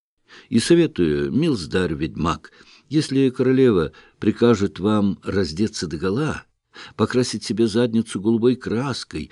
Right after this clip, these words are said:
и повиснуть в сенях головой вниз на вроде канделябра, делайте это, не удивляясь, и немедленно.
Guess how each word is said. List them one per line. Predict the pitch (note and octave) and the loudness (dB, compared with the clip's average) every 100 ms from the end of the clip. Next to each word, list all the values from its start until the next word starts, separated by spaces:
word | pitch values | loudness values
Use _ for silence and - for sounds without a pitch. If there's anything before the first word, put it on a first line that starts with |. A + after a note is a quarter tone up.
| - - | -18 2
и | A#2 | 4
повиснуть | G#2 - A#2 A#2+ C#3 - A2 A2 | 4 4 4 4 0 -2 -2 -2
в | - | -6
сенях | - G#2+ B2 C3+ | -2 0 2 0
головой | A2 A2 A#2+ A#2+ | 0 2 4 2
вниз | F#2+ A2+ C#3 C3 - | 2 2 2 -2 -2
на | G#2 | 0
вроде | G#2 G#2 A#2 G2+ | 2 4 4 2
канделябра, | - A#2 G2+ D2+ G2+ A2 A3 G3 - F#2 - - - | 0 2 2 2 0 0 -4 -4 -4 -6 -6 -14 -18
делайте | F2 G2 E3+ F3+ F3+ E3 E3+ | -8 2 4 6 2 0 -2
это, | D#3+ D#3+ | -4 -2
не | D3+ | -2
удивляясь, | D3+ D3+ C#3+ C#3+ C#3 C3+ - | -2 -2 -2 -2 -2 -4 -6
и | B2 | -4
немедленно. | A#2+ A2 F2+ - D2 C#2+ D2 D#2 | -2 -2 -4 -8 -14 -14 -14 -16